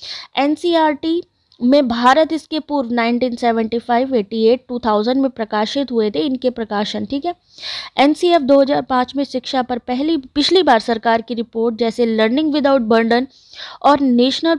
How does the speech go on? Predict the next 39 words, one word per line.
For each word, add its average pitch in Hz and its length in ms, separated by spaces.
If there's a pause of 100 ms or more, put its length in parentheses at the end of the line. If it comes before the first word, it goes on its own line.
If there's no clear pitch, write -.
Policy 262 400
of 233 160
Education 247 540 (120)
एटी 240 280
सिक्स 302 280
से 269 120
नाइंटी 208 340
टू 285 200
और 277 80
फोकस 240 500
ग्रुप 220 200
डिस्कशन 240 540
पॉलिसी 196 380
को 277 140
आधारित 226 600 (100)
किया 233 280
गया। 202 240 (1600)
रटने 339 440
की 339 180
विधि 285 320
से 294 280 (120)
शिक्षण 311 480
स्थानांतरित 254 720
करना, 262 340
स्कूल 240 360
से 220 140
बाहर 208 300
जीवन 208 360
से 214 140
ज्ञान 220 320
को 311 140
जोड़ना, 269 360
कक्षा 254 380
सीखने 233 360
में 226 100
परीक्षा 220 420
को 226 160
एकीकृत 262 460
करना 254 320